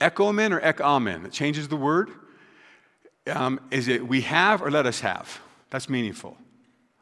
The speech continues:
Viable, then, is, is this possible to be the original wording? Is it possible that Paul, or whoever the writer was,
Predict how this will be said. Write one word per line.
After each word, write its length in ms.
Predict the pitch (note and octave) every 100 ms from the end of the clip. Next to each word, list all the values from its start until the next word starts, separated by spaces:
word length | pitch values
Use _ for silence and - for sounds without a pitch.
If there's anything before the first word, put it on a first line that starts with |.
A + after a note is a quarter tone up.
| -
Viable, 600 | G#2+ F#3+ B3 D#3+ A#2 A2+
then, 480 | G#2 G2+ C3+ E3+ - - -
is, 640 | G3 E3 D#3+ F#3 - - - - _ _ _ _ _ _ _ _ _ _ -
is 160 | F3 D#3+
this 160 | E3+
possible 640 | - - B3 G3+ F#3+ D#3 E3+
to 120 | -
be 140 | D3+ D3+
the 120 | C#3
original 600 | B2+ D3 C#3+ C#3+ C#3 C3+ - -
wording? 420 | A2+ G2 F2 - - _ _ _ _ _ _ _ _ _ _ _ _ _ _ _ _
Is 120 | A#2+
it 60 | D3+
possible 340 | F3 F3+ E3+ E3
that 160 | C3+
Paul, 560 | - E3+ E3+ D#3 D#3 - - - _ _ -
or 120 | B2+
whoever 260 | B2+ D3+
the 100 | C3
writer 280 | C3+ C#3+ C3
was, 420 | C3 C#3+ B2 -